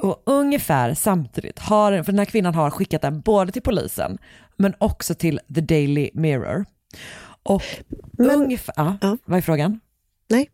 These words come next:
Speaker 2: nej, berätta.
Speaker 1: Så ungefär samtidigt som polisen så här visar det här för John och han lägger ner sin scam då, så, ehm, har en journalist på The Daily Mirror letat upp Anne och övertalat henne att så här,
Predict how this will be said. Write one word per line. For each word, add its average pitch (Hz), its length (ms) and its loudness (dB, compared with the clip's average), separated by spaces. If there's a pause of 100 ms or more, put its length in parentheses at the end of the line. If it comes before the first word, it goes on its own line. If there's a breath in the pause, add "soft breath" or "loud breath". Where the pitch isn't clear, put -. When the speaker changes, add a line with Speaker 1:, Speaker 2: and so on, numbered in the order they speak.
(180)
Speaker 2:
nej, 269 320 2
berätta. 214 260 -2
Speaker 1:
Så 233 100 0
ungefär 262 400 2
samtidigt 165 460 0
som 160 180 0
polisen 214 560 2
så - 80 0
här 139 60 0
visar 143 280 -4
det 120 60 0
här 131 120 0
för 147 120 -2
John 160 440 2
och - 120 -2
han 214 360 4
lägger 170 200 2
ner 147 300 0
sin 214 400 2
scam - 640 -4
då, 139 260 0 (400 loud breath)
så, 196 320 2 (160)
ehm, 175 480 2
har 202 440 2
en 165 160 -2
journalist 202 520 0
på 196 100 -6
The 160 60 -4
Daily 156 280 -2
Mirror 147 300 -2 (280 loud breath)
letat 202 360 2
upp - 320 -2
Anne 160 400 -2 (300 loud breath)
och - 320 0
övertalat 208 460 2
henne 175 200 0
att - 120 -8
så - 80 0
här, 117 200 0